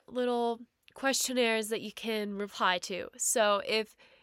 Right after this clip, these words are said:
you ever see that on Spotify, please reply to those questionnaires or those polls, because I really enjoy seeing what you guys say, and it's really encouraging to know that, you know, you're interacting and you're, like, actually listening to the podcast episode, and you're interacting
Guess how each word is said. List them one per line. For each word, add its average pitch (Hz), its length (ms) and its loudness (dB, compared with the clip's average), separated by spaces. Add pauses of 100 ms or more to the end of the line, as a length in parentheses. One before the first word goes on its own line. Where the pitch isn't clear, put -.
(140)
you 247 160 0
ever 277 280 4
see 277 220 0
that 254 200 6
on 233 180 2
Spotify, 220 760 0
please 277 360 -4
reply 262 360 0
to - 140 -6
those 226 200 -4
questionnaires 202 720 -4
or 202 180 -4
those 196 240 -4
polls, 285 420 -2 (300)
because 269 220 -2
I 254 80 6
really 254 440 4
enjoy 220 580 0
seeing 247 280 -4
what 240 140 -2
you 226 100 -6
guys 220 240 0
say, 196 440 -2 (420)
and 208 240 4
it's 202 220 -4
really 226 240 0
encouraging 214 640 -4
to 214 140 -12
know 208 180 -2
that, 185 220 -4 (200)
you 240 60 -6
know, 269 120 6
you're 285 220 0
interacting 320 880 2
and 233 120 -4
you're, 262 160 0
like, 254 160 0
actually 285 420 0
listening 277 400 -2
to 254 160 -4
the 247 80 -8
podcast 247 520 -4
episode, 196 420 -2
and 208 160 -6
you're 214 120 -2
interacting 214 760 -4